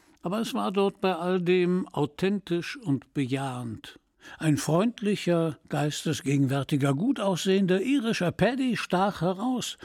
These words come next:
und konnte sich einen annehmbaren Platz erarbeiten, auch wenn das in puncto Leistung nur ein semiliterarischer Platz war. Nach kurzer Zeit hatte er jemand anders geheiratet,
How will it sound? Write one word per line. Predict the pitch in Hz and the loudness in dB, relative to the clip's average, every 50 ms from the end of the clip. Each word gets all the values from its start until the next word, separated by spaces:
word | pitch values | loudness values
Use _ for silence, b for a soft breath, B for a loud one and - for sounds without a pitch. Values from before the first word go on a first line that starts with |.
| B B B B B B | B B B B B B
und | - 208 - | 2 2 2
konnte | - 170 185 208 185 - 185 | 4 2 2 2 0 0 0
sich | 143 160 165 135 151 | 2 2 4 4 4
einen | 147 147 147 160 | 6 6 4 4
annehmbaren | 160 190 196 196 185 160 147 131 139 143 139 139 117 | 2 2 2 4 6 4 4 4 0 -2 -2 -2 -2
Platz | - 143 160 165 - - | -2 -2 -4 -4 -4 -4
erarbeiten, | 151 135 127 143 131 131 120 127 135 143 139 - 151 123 B B B | -4 -2 -2 -4 -4 -4 -2 -2 -2 -2 -2 -2 -4 -4 B B B
auch | - 170 147 120 - 131 | -4 -2 -2 -2 -4 -4
wenn | 135 139 139 139 127 | 0 2 2 2 2
das | 135 131 123 - | 0 -4 -4 -4
in | 175 160 123 - | -4 -4 -4 -2
puncto | - 156 147 135 - 143 | 0 0 0 0 0 0
Leistung | 131 127 127 139 147 139 - - - 147 143 139 135 | 0 2 0 0 0 -2 -2 -2 2 4 4 4 4
nur | 139 139 147 151 147 | 4 4 2 2 0
ein | - 143 135 135 131 120 | 0 0 2 2 2 0
semiliterarischer | 120 151 214 254 285 262 196 170 165 160 151 156 156 156 143 - - 135 120 - - 117 127 135 139 147 123 - 139 120 | 0 0 2 4 4 4 4 4 2 2 2 2 0 0 -2 -2 -4 -6 -6 -8 -8 -10 -10 -8 -8 -8 -6 -6 -6 -8
Platz | - - 131 127 - - - - - | -8 -10 -12 -14 -12 -12 -14 -14 -12
war. | 120 113 - - _ B B B B B B B B B B B B B B B B B B B B B B B B B B | -14 -16 -18 -20 _ B B B B B B B B B B B B B B B B B B B B B B B B B B
Nach | - 190 - | 2 2 2
kurzer | - - 262 254 - - 202 180 | 4 2 2 2 2 0 0 0
Zeit | - - 196 208 196 - 160 | 2 2 2 2 2 2 0
hatte | 165 151 165 | 0 0 0
er | 147 139 | 0 0
jemand | 127 131 139 131 131 127 | 2 2 2 2 0 -2
anders | - - 170 175 165 175 160 - | -2 -2 0 0 0 0 -2 -2
geheiratet, | - 160 135 135 151 170 170 143 151 151 143 - 165 147 - - | -2 -2 0 2 0 0 0 0 -2 -2 -2 0 -2 -2 -2 -6